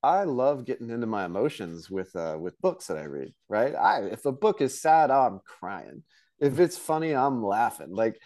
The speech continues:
I get into it. I mean, I want, that's what it exists to do, is to, is to invoke those emotions, right? And so, uh, at the time, as a kid, I was really into reading science fiction. I was really into programming,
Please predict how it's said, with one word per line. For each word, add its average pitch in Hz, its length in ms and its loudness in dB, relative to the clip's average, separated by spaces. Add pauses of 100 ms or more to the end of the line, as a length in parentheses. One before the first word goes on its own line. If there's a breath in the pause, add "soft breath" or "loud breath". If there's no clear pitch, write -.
(340 soft breath)
I 190 160 6
get 147 220 6
into 139 260 4
it. 92 180 0
I 131 60 4
mean, 143 180 0
I 147 140 6
want, 160 360 0 (200)
that's 170 240 2
what 165 160 -2
it 135 80 -4
exists 110 480 -6
to 95 80 -8
do, 87 380 -4
is 87 160 -10
to, 95 180 -10 (160)
is 107 180 -8
to 104 160 -12
invoke 110 640 -2
those 107 220 -2
emotions, 90 680 -8
right? 104 360 -4 (520 soft breath)
And 123 160 -2
so, 151 360 4
uh, 123 500 0
at 127 120 -2
the 139 80 -6
time, 135 580 -4 (120)
as 104 140 -6
a - 40 -6
kid, 165 280 -2
I 127 80 4
was 104 180 -6
really 123 220 2
into 110 160 -4
reading 120 260 -2
science 120 320 -8
fiction. - 300 -8
I 123 80 -6
was 117 160 -8
really 127 180 0
into 123 240 -4
programming, 98 640 -4